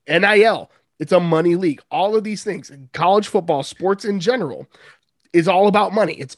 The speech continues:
all about the T V dollars. And so this would allow the S E C to go back to A B C that they just signed a massive rights deal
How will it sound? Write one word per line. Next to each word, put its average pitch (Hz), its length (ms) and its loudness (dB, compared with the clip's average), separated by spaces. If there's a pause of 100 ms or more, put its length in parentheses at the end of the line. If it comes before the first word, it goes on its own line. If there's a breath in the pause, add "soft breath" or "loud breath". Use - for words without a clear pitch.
(140)
all 170 540 4
about 151 460 0 (220 soft breath)
the 156 100 -2
T 175 240 -6
V 185 160 -4
dollars. 123 340 -8
And 139 80 -10
so 151 100 4
this 190 180 2
would 196 140 4
allow 160 520 2 (300 loud breath)
the 165 120 2
S 185 180 0
E 175 80 -4
C 214 240 -6
to 170 100 0
go 165 220 2
back 160 320 -8
to 160 200 -4
A 180 100 -2
B 165 140 -8
C 220 240 -8
that 151 200 -2
they 160 100 0
just 160 320 -4
signed 175 240 -2
a 147 80 0
massive 139 640 -6
rights 185 360 -6
deal 127 440 -10